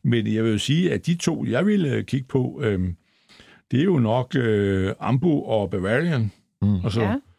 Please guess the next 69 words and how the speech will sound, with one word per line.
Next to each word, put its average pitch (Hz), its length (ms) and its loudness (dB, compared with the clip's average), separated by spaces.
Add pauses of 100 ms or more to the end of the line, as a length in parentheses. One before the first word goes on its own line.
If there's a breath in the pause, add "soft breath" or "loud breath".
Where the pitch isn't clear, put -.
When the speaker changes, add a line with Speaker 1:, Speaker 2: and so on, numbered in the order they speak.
(500)
Speaker 1:
som, 113 440 2
øh, 101 260 2
har, 110 400 0
øh, 110 160 -2
noget, 104 280 2 (180)
noget, 110 320 0
noget, 101 240 2
noget 98 160 -2
powerdynamik. 120 600 0
Øh, 120 280 -2
G - 60 -12 (160)
N 202 40 2
kan 175 120 -2
jeg 127 80 0
sagtens 151 260 -2
se - 200 -4
også, 131 300 -6
den 165 80 0
har 151 120 -2
jeg 139 100 -2
så 131 100 -4
selv, 135 160 -2
men, 123 180 0
men, 107 200 2
øh, 104 120 -4
den 104 200 -2
er 107 80 0
meget, 98 240 -2
meget 120 180 0
svær 143 220 -2
at 127 200 -2
vide, 131 160 0
fordi 120 200 0
det 113 100 -4
er 120 40 2
jo, 120 80 -2 (220)
det, 113 240 0
den 107 140 0
er 101 120 0
jo 139 80 4
på 113 160 -2
en 117 60 0
eller 120 140 -2
anden 104 120 4
måde 113 240 2
også - 300 -8
i 95 100 -2
spil. 104 440 0 (260)
Speaker 2:
Mm. 107 140 2 (120)
Speaker 1:
Ved, 110 320 0
altså, 107 300 -2
øh, 98 420 -2
de 127 60 2
er - 40 4
jo 117 80 2
på 110 180 -4
vej 170 180 0
ud 143 140 2
af 127 60 0
skoven, 156 380 -2
og, 135 140 -4
men 113 200 0
bliver 113 160 -2
de 107 60 -6
købt 107 240 -4
op 139 160 -2
af 151 100 -2
nogen, 127 260 0
eller... 107 280 -2